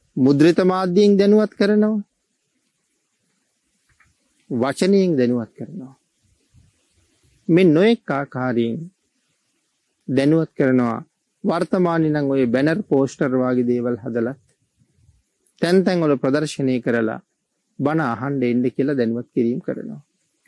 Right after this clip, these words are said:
ඒ සියල්ලක්ම පින්නතුනි අයිති වෙන්නේ ධර්ම දානයට. බණ අහන්න එන පිරිසට ආහාර පාන සපයලා දෙනවා.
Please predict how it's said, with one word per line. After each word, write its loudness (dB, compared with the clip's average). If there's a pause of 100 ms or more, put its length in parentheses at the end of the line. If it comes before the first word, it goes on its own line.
(320)
ඒ 4
සියල්ලක්ම 2
පින්නතුනි 0
අයිති -2
වෙන්නේ 0 (640)
ධර්ම -4
දානයට. -8 (1300)
බණ 0
අහන්න 0
එන 2
පිරිසට 2
ආහාර -2
පාන -2
සපයලා 0
දෙනවා. 0